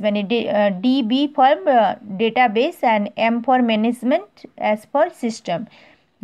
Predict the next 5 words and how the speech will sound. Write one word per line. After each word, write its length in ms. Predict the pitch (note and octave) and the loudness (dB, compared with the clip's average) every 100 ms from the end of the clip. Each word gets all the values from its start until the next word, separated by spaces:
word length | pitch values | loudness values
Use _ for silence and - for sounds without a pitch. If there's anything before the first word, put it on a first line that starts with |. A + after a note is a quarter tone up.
| G3+ | 0
রিলেশন 640 | A#3 C4+ C#4+ D4 E4 E4 | 2 2 2 2 2 4
ডেটাবেস 520 | B3 A#3 B3 A#3 D4 D4+ | 0 2 2 2 0 0
ম্যানেজমেন্ট 640 | B3+ A3 A3 G#3 A#3+ D#4 | 0 2 2 0 -2 -2
সিস্টেম। 500 | - A#3 A3 - - - - _ _ _ _ _ _ _ _ _ _ _ _ - | -4 -6 -6 -6 -8 -8 -14 _ _ _ _ _ _ _ _ _ _ _ _ -4
এএসসিআইআই, 2250 | C4+ C#4+ C#4+ - B3+ C4 - - - - - - - - C#4 C#4 - - A#3 A#3+ - A#3 D#4 | 0 0 0 2 2 0 -6 -20 -20 -18 -18 -18 -20 -6 -4 -2 -2 0 0 0 2 2 2